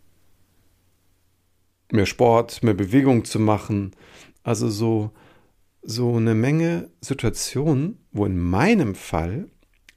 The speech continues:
ein ziemlich starkes Sollte in meinem Kopf ist. Das heißt, ich habe eine Soll-Vorstellung, stelle fest, dass die in so einer ganz normalen Woche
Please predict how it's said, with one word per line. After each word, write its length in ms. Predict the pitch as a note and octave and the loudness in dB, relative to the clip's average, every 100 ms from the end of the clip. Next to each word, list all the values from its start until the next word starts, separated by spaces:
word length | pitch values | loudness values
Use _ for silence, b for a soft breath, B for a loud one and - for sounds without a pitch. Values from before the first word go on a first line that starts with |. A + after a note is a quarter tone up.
| _ | _
ein 200 | G2+ G2 | -4 -4
ziemlich 500 | - F3 F#3 F#3 - | -2 -2 0 -2 -4
starkes 920 | - - G2+ A#2+ B2 A#2+ - - - - | -8 -4 -2 -2 -4 -6 -4 -10 -14 -12
Sollte 880 | - E2+ E2+ F#2+ G#2+ C3+ - F2 C3 - _ _ _ _ _ _ _ _ _ | -8 -4 2 4 4 2 -6 -12 -12 -18 _ _ _ _ _ _ _ _ _
in 120 | A#2 | 0
meinem 200 | G2+ E2 | 0 0
Kopf 320 | - E2+ - | -4 -8 -8
ist. 260 | - - - _ | -18 -18 -20 _
Das 80 | - | -2
heißt, 140 | A#2 A#2 | -2 0
ich 60 | |
habe 100 | D3 | 0
eine 80 | A2+ | 0
Soll-Vorstellung, 1500 | F#2+ A#2+ F3+ F#3+ - - - G#2 F2+ - - F2 E2+ B2 - _ b b b b b b b b b b b | 2 4 4 0 -8 -20 -4 -2 0 -4 -4 -4 -4 -6 -10 _ b b b b b b b b b b b
stelle 440 | - - C3+ C3+ | -14 2 4 4
fest, 720 | - C3 D3+ - - - - _ | 2 0 -2 -4 -12 -16 -20 _
dass 640 | - G#2+ A2 G2+ - - - | -12 -2 0 0 -6 -8 -8
die 560 | G#2+ G2+ G2 F#2+ - - _ | -6 -4 -4 -6 -8 -14 _
in 160 | - F#2+ | -4 -4
so 120 | F#2 | -2
einer 260 | F#2 F2+ - _ G2 | -4 -4 -8 _ -6
ganz 320 | G2+ C3 - | -2 -2 -2
normalen 600 | G#2+ F#2 F2+ F#2 F2+ E2+ | -2 0 0 -2 -2 -4
Woche 340 | E2+ - C#3 | -6 -8 -10